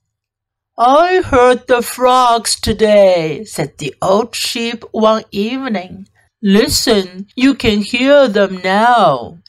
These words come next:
Wilbur stood still and cocked his ears. From the pond, in shrill chorus, came the voices of hundreds of little frogs.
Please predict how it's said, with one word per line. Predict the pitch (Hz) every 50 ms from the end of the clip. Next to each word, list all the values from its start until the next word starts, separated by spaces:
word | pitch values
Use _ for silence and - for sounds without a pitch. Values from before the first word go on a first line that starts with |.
| _ _ _ _ _ _ _ _
Wilbur | - 269 294 330 381 381 392 359
stood | 330 - - - 247 247 233
still | - - - - 226 214 214 214 208 208 220 220
and | - 233 214 214 208
cocked | - - 214 233 240 - -
his | - 226 220 - -
ears. | - 196 190 202 233 254 240 160 139 185 208 - - - - _ _ _ _ _ _ _
From | _ - 185 175 185 180
the | 180
pond, | 165 - - 214 220 220 226 247 262 285 277 - - _ _
in | - 214 208
shrill | 196 - - - 208 208 208 214 214 202
chorus, | - - - 202 190 190 190 196 202 220 254 277 277 - - - _ _ _ _ _
came | - - 285 277 277 285 285 285 277
the | 269 254
voices | 233 220 233 226 240 277 302 285 - 254 220 202 202 -
of | 220 - - - -
hundreds | 220 214 226 226 226 - 247 254 254 247 -
of | 214 -
little | - 196 196 202 196 196
frogs. | - - - 190 175 104 - 104 - - - - - -